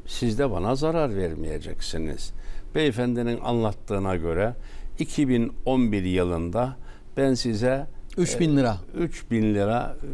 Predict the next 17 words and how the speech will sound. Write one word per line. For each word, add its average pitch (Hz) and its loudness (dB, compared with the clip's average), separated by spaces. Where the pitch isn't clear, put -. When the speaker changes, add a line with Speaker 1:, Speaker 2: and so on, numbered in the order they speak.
Speaker 1:
vermişim, 110 0
hem 107 0
de 73 -2
kredi 90 -2
Speaker 2:
Tabii. 135 4
Speaker 1:
çekerek 107 -4
vermişim. 98 0
Siz 226 0
şimdi 156 -2
diyorsunuz 156 0
ki 127 0
bana, 131 2
"O 220 4
üç - -2
bin 151 4
liranı 156 0
al." 180 2